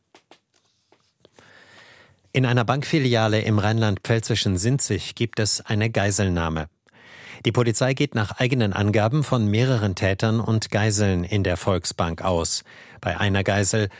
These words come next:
handele es sich um den Fahrer eines Geldtransporters.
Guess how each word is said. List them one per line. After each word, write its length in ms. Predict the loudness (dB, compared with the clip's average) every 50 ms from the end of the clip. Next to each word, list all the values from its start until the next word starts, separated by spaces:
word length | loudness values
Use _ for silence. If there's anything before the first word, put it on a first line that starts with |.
| -20 -10 -6
handele 400 | -4 -2 0 0 0 0 0 0
es 180 | 0 0 -2
sich 280 | 0 -2 -2 -4 -6 -4
um 180 | -2 0 0 2
den 220 | 2 0 0 0
Fahrer 500 | -2 0 0 0 0 0 0 0 0 0
eines 300 | 0 0 0 0 0 0
Geldtransporters. 1160 | 0 -2 -2 -2 -2 -2 -2 -2 -2 -2 -4 -4 -4 -6 -4 -4 -4 -4 -4 -4 -6 -8 -10